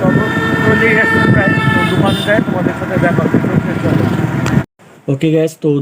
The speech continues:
দোকানে এসে আমি হচ্ছে এই বডিটা রেডি করব। আর এটার হচ্ছে ফ্যান আর সকেট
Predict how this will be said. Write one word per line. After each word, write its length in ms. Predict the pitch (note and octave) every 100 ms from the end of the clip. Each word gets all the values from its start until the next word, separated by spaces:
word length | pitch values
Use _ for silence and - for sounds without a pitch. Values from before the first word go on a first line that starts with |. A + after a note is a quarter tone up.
| C#3
দোকানে 360 | D3+ E3+ E3+
এসে 200 | E3+ E3+
আমি 200 | E3 D#3+
হচ্ছে 280 | D#3+ D#3 -
এই 80 | D#3
বডিটা 420 | C#3+ D3 D3 D#3+
রেডি 260 | D3 C#3+ D3+
করব। 420 | D#3 C#3 C3 C#3+ -
আর 440 | C3+ C3 B2+ B2+ B2+
এটার 320 | C3+ D#3+ D#3+
হচ্ছে 520 | D#3 - F3+ E3+ F3 E3+
ফ্যান 480 | - D3+ D#3 E3 E3+ E3+
আর 100 | D#3 D3+ -
সকেট 360 | D3 - D#3